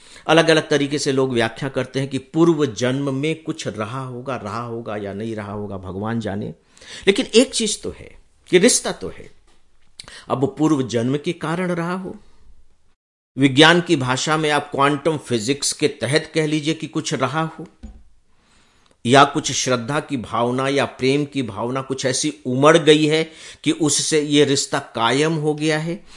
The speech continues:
कि कुछ मेरे अंदर से कुछ waves निकली और ये waves अपने लिए ढूंढने लगी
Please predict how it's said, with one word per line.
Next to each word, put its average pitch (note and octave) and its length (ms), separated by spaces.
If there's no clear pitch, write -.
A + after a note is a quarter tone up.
कि C#3+ 80
कुछ D3+ 280
मेरे D3 340
अंदर C#3+ 380
से D3+ 180
कुछ - 400
waves D3 520
निकली C#3+ 500
और C3+ 280
ये C3 160
waves C#3 560
अपने C#3+ 500
लिए C3+ 360
ढूंढने C#3 480
लगी C#3 340